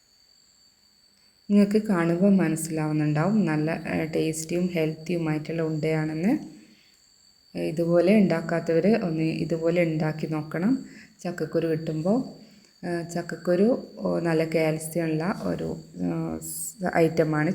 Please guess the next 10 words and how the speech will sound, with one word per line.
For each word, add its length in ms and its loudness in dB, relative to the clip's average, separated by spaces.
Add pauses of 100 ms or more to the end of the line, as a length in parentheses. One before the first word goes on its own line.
ചക്കയും 440 -6
ചക്കക്കുരുവൊക്കെ. 760 -4 (920)
ആ, 40 -14 (320)
അപ്പോൾ 260 -6
ഇങ്ങനെയൊക്കെ 420 0
ഒന്ന് 280 4
ഉണ്ടാക്കി 420 2 (100)
നോക്കണം. 400 -2 (580)
നിങ്ങളുടെ 440 4
വിലയേറിയ 420 4